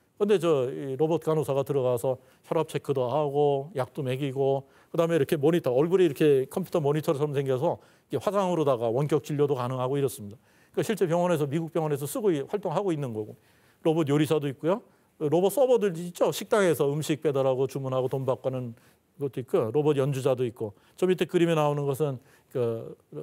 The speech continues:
수술하는 이 다빈치라고 하는 수술용 로봇입니다. 사람처럼 안 생겼지만은 그 자기가 하는 그 기능에 맞춰가지고, 그죠? 저 수술용 로봇은 사람이 원격으로다가 이렇게 떨어진 데서 조절을 합니다.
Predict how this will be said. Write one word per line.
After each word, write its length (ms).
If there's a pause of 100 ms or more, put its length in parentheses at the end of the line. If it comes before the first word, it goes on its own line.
수술하는 680 (200)
이 80
다빈치라고 580
하는 280 (200)
수술용 460
로봇입니다. 540
사람처럼 480
안 120
생겼지만은 560 (480)
그 120
자기가 300
하는 220
그 100
기능에 380
맞춰가지고, 720 (240)
그죠? 220 (220)
저 140
수술용 440
로봇은 520
사람이 540 (420)
원격으로다가 720
이렇게 160
떨어진 380
데서 200
조절을 400
합니다. 380